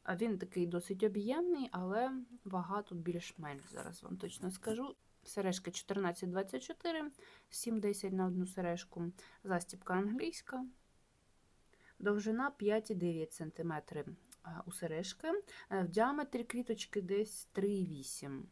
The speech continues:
ну, якщо це можна назвати квіточками, ось ця частинка, маю на увазі. Вага каблучки вісім тридцять вісім, шинка тоненька, розміри повні.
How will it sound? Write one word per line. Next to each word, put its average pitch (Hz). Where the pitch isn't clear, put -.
ну, 214
якщо 139
це -
можна 143
назвати 147
квіточками, 185
ось 175
ця -
частинка, -
маю 147
на 151
увазі. 156
Вага 226
каблучки 220
вісім 190
тридцять 202
вісім, 240
шинка 185
тоненька, 226
розміри 208
повні. 156